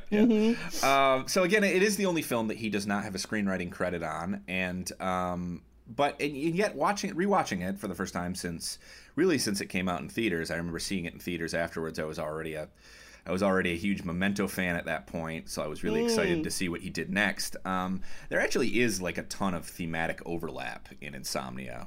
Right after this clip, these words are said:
Speaker 2: with, with, uh, with his earlier work, and I think with the, the films he would make afterwards.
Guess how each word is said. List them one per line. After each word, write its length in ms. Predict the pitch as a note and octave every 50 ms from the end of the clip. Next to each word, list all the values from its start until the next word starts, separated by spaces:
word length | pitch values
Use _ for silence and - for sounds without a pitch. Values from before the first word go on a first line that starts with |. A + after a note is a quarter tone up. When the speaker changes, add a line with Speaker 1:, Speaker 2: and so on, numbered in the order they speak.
| - - -
Speaker 2:
with, 400 | E2+ D#2 - - - - - - - - -
with, 280 | D#2+ D#2 - - - - - D2
uh, 420 | C#2+ C#2+ C#2+ C#2+ C#2 C#2 C2+ B1+ - -
with 340 | - F2 E2+ - - - - - -
his 180 | - G2 G2 F#2
earlier 320 | A2 C#3+ C3 G2+ D#2+ D2+ D2+
work, 280 | D2 D2 D#2 D#2 -
and 180 | E2 D#2 D#2+ D2+
I 60 | D2
think 240 | - - D#2 C#2+ -
with 140 | - - -
the, 80 | - - -
the 40 | -
films 260 | - F#2+ F2 E2 -
he 40 | F2+
would 120 | E2 -
make 160 | D#2+ D#2 - G#2
afterwards. 640 | G#2+ G#2+ G#2 - F#2 E2+ D#2+ D#2+ D#2+ E2 - -